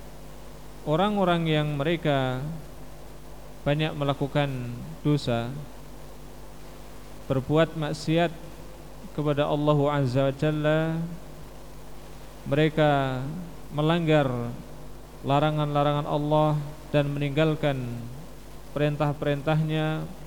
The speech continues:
mereka tidak beriman kepada ajaran yang dibawa oleh para rasul alaihi wassalatu wassalam,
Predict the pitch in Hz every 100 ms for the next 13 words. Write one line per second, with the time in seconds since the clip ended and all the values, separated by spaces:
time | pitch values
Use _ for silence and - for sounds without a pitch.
0 | - - - - - 135 139 143 147 147
1 | 151 139 160 170 175 147 123 117 113 120
2 | 127 - - - - - - 143 160 156
3 | 151 147 135 131 - - - - - -
4 | 151 147 165 160 156 143 139 135 143 151
5 | 147 147 143 143 143 139 151 147 143 139
6 | 139 143 143 139 143 143 - 143 139 143
7 | 143 139 147 156 165 185